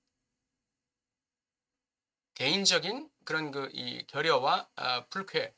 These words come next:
불만족을 전체주의가, 전체주의라는 이데올로기, 이데올로기가 해결해 줄 것이라는 그 환상. 그리고 환상의 전체주의적인 것이라는 것은 사회적 환상을 얘기하는 것입니다. 사회적 환상은 뭐냐면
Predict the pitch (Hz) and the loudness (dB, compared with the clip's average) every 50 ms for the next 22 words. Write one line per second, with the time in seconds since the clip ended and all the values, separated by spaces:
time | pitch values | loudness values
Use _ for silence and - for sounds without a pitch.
0 | _ _ _ _ _ _ _ _ _ - - 143 160 185 196 196 196 190 185 170 | _ _ _ _ _ _ _ _ _ -12 -6 -4 -2 0 2 4 4 2 2 -2
1 | 151 151 139 139 156 185 240 277 - _ _ _ _ _ _ _ _ _ - - | -4 -4 -2 -2 -2 -4 -4 -6 -10 _ _ _ _ _ _ _ _ _ 2 4
2 | 147 175 202 196 - - - 220 202 196 - 185 160 139 127 147 165 226 - - | 4 2 6 10 10 10 10 10 6 2 0 0 -2 -2 0 2 2 2 0 -2
3 | _ _ _ _ _ _ _ _ _ - - 151 165 160 - 202 190 170 175 165 | _ _ _ _ _ _ _ _ _ -8 -6 2 6 6 6 6 6 2 2 2
4 | 170 175 175 165 139 127 147 151 147 135 131 131 135 - 147 143 143 139 170 175 | 2 2 2 0 -2 0 0 0 0 -2 -4 -10 -10 -10 -10 -6 -2 0 0 0
5 | 160 151 147 135 120 131 147 165 - 180 202 202 208 208 208 196 196 190 196 185 | 0 -2 -4 -4 -4 -4 -4 -2 -2 -4 -2 0 2 2 2 2 0 -2 2 6
6 | - - 170 151 151 156 151 135 139 127 120 135 143 127 117 107 98 _ _ _ | 6 6 6 4 0 -2 -4 -6 -8 -8 -8 -10 -10 -10 -10 -12 -14 _ _ _
7 | _ _ _ _ _ _ _ _ _ _ _ _ - 165 160 165 175 156 196 214 | _ _ _ _ _ _ _ _ _ _ _ _ -8 -4 -2 -2 -2 -2 -2 0
8 | 196 175 185 190 185 180 - 151 160 160 - 190 190 180 180 170 165 165 170 - | 2 4 4 4 4 2 0 2 2 4 2 2 2 0 0 0 -2 -2 -4 -6
9 | - 143 143 165 160 156 160 156 151 151 147 143 - - 151 139 131 120 120 120 | -4 -4 -2 -2 -2 -2 -4 -4 -2 -2 -2 -2 -2 -2 -2 -4 -6 -4 -4 -4
10 | - 190 - 214 - _ _ _ _ _ _ _ _ - - - - 233 214 208 | -4 -4 -6 -10 -14 _ _ _ _ _ _ _ _ 6 6 8 8 6 6 4
11 | 220 214 - 220 226 208 - 202 202 185 156 147 143 143 135 131 123 117 - - | 4 4 2 2 4 4 4 4 4 2 0 -2 -2 -2 -4 -4 -4 -4 -4 -6
12 | 117 - - - - _ _ _ _ _ _ _ - - - - 220 220 214 208 | -6 -8 -16 -18 -18 _ _ _ _ _ _ _ 4 6 6 8 8 6 6 4
13 | 202 208 208 202 - - 220 220 214 208 202 190 - 190 185 175 165 175 202 226 | 4 2 2 0 -2 -4 -6 -6 -4 0 4 4 6 6 6 6 4 2 -2 -4
14 | 226 165 123 135 143 147 156 160 151 135 123 151 185 247 262 - | -6 -6 -4 -4 -4 -2 -2 -2 -2 -4 -4 -8 -10 -12 -14 -18